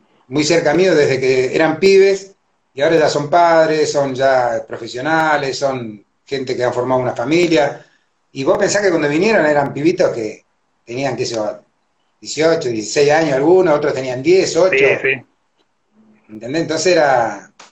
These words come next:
Speaker 1: era una cosa que crecieron, crecimos juntos, ¿no? En ese sentido, yo crecí con él, ellos crecieron conmigo. Entonces había una, una, una, una hermandad ahí de, de parte de ellos y un respeto muy fuerte, tanto de ellos hacia mí como yo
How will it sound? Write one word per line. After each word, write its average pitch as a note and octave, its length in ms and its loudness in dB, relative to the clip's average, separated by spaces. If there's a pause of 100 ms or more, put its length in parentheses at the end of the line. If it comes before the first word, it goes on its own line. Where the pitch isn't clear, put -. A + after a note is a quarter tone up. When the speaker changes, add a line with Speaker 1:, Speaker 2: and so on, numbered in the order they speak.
(200)
Speaker 1:
era B2+ 100 -12
una C3 120 -4
cosa D3 280 -2
que A#2 380 -6
crecieron, C3+ 540 -2
crecimos E3+ 380 0
juntos, E3+ 400 0
¿no? D#3+ 440 -4 (460)
En G#2+ 180 -20
ese A#2+ 100 -12 (100)
sentido, A#2 300 -4
yo B2 120 -4
crecí B2 220 -6
con C3 140 -4
él, D#3+ 240 2
ellos B2+ 200 0
crecieron A2+ 280 -6
conmigo. C3+ 460 -2 (720)
Entonces D#3+ 440 0
había D#3 220 2
una, C3 400 0 (640)
una, B2 240 -8
una, A#2 580 -6 (220)
una C3+ 120 -2
hermandad C#3+ 560 0
ahí C#3+ 220 2
de, C3 260 0
de A2+ 120 -12
parte C3 280 -6
de D3 140 0
ellos D#3+ 220 0
y C3+ 40 -4
un C#3+ 120 -4
respeto D3+ 360 -2
muy D3 140 0
fuerte, E3+ 540 0 (220)
tanto D3 240 0
de D3+ 80 4
ellos D3 160 0
hacia C#3 240 0
mí E3 120 2
como C3 500 0
yo A#2+ 420 -4